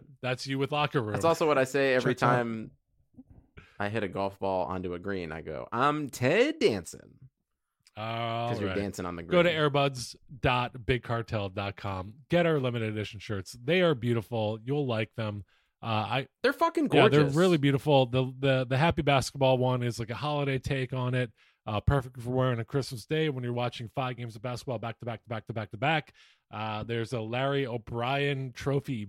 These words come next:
Speaker 1: bong on it.
Speaker 3: Yeah.
Speaker 1: It's, it, it couldn't be better.
Speaker 3: Which
Speaker 1: And then the
Speaker 3: it, it
Speaker 1: Basketball
Speaker 3: looks,
Speaker 1: Freak shirt.
Speaker 3: it also, the trophy looks functional.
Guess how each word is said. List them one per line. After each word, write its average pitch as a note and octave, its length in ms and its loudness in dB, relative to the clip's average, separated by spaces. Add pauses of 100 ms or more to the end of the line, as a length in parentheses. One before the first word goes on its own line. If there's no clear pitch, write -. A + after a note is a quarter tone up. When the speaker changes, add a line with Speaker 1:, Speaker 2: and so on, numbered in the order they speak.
(120)
Speaker 1:
bong D3 480 4
on C#3+ 300 -2
it. D3+ 220 0
Speaker 3:
Yeah. D#3 80 2
Speaker 1:
It's, - 340 -4
it, E3 220 -12
it F3+ 220 -8
couldn't F#3+ 260 -2
be A#2+ 120 -2
better. E2+ 320 -6 (120)
Speaker 3:
Which F#3+ 240 8
Speaker 1:
And F3 100 -2
then A3 60 10
the A3 60 8
Speaker 3:
it, F3+ 40 4
it - 20 6
Speaker 1:
Basketball F#3 440 6
Speaker 3:
looks, A3 260 8
Speaker 1:
Freak - 60 -8
shirt. G3+ 140 6
Speaker 3:
it A3+ 60 8
also, B3+ 360 6
the A3+ 120 2
trophy B3+ 420 2
looks G#3 260 2
functional. B2 640 -2